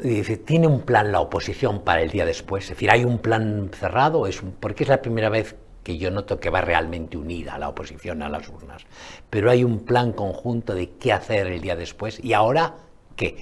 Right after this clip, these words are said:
Porque ya ha dicho usted que habrá piedad con los malvados. Me ha insinuado.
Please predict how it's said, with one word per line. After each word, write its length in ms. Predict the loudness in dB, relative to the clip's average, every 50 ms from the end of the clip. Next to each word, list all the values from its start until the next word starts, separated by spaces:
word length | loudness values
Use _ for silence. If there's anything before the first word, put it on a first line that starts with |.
| -16 -16 -16 -16 -16 -10 -4
Porque 280 | -2 -2 -2 0 4
ya 100 | 6 8
ha 40 | 8
dicho 240 | 8 6 2 0 -2
usted 360 | -2 0 6 8 8 8 8 6 -2 -10 -14 -16 -20 -20 -20 -20 -20 -20 -20 -20 -18 -8
que 120 | -2 2
habrá 500 | 4 4 4 6 6 6 6 4 2 0
piedad 360 | 0 2 4 4 4 4 2 0
con 220 | -4 -2 -2 0
los 140 | 0 0 0
malvados. 580 | 0 0 4 4 4 4 4 0 -4 -8 -14 -14 -12 -8 -4
Me 80 | -2
ha 100 | 0 0
insinuado. 600 | 0 0 -2 2 4 6 6 6 4 -2 -14 -20